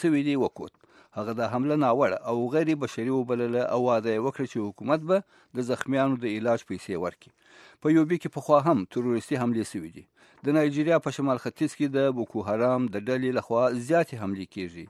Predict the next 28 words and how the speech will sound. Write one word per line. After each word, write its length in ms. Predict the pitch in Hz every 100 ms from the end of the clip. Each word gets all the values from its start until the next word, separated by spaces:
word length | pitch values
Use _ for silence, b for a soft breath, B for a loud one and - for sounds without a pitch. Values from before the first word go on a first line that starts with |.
| -
دغه 140 | 104 101
ډله 160 | 123 135 131
وایي 200 | 151 151
چې 80 | 151 151 B B B
د 20 | 139 123
هغې 200 | 147 156 127
هدف 240 | 135 120 -
په 60 | 123 -
ټوله 220 | 170 160 156
نایجیریا 420 | 139 127 135 139 131
کې 80 | 131
د 40 | 117 110
اسلامي 340 | - 107 123 -
شریعت 340 | 101 113 143 - b b 107
نافذول 580 | 95 101 92 98 113 90
دي. 80 | 78 _ b b b
په 60 | 127 123
هغه 140 | 151 139
هیواد 260 | 147 147
کې 140 | - 143
مسلمانان 540 | - 110 110 120 156 170
او 100 | 156 143
عیسویان 400 | - 127 143 139
دواړه 300 | 151 151 101
ژوند 200 | 101 82 -
کوي، 220 | 90 87 - b b b
چې 60 | - 139
مسلمانان 600 | - 135 123 131 143